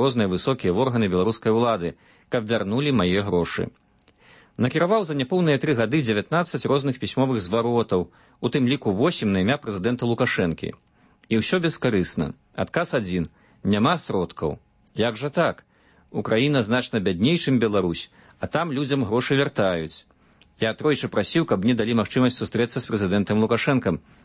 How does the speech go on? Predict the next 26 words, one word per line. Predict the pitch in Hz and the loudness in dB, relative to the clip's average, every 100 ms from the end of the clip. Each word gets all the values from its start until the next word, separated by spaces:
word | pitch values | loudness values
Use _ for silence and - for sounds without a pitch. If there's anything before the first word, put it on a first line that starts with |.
| _ - | _ -6
і | 107 | -4
тройчы | - 139 - | 2 0 2
мне | 104 110 | 2 2
адмаўлялі», | 117 98 113 113 110 95 85 76 _ _ _ - | 0 -2 0 2 2 0 -4 -8 _ _ _ -10
піша | - 113 104 | -4 -2 -2
Фёдор | - 98 87 | 0 0 2
Лапцеў | 90 123 - 117 - - - | 0 -2 -4 -6 -6 -20 -14
з | - | -4
латвійскага | 95 - 120 - 98 98 | -2 0 0 0 0 2
Якабпілсу. | 98 101 - - 90 - 92 - _ _ _ _ _ _ _ _ _ _ - | 0 -2 -10 -12 -12 -12 -14 -16 _ _ _ _ _ _ _ _ _ _ -2
«Я | 131 208 | 0 2
думаю, | 226 208 185 | 4 4 2
што | - | 0
беларуская | 147 175 196 - | 0 0 0 2
ўлада | 156 170 | 2 0
свядома | 151 139 120 135 165 | 0 0 0 2 2
чакае, | 107 104 - 143 156 147 | 0 -2 0 0 2 0
пакуль | - - 131 | -4 -4 0
мы | 104 | 0
ўсе | 101 - 135 | 0 -2 0
паўміраем. | 131 120 113 110 95 82 - - _ _ _ | 2 4 4 2 0 -2 -6 -16 _ _ _
Вось | 98 165 - | -2 -2 0
на | 127 | -2
прыкладзе | 151 - 107 | -2 -4 0
нашай | 110 110 113 | 0 0 -4
сям'і. | 98 107 87 76 | -4 -2 -2 -4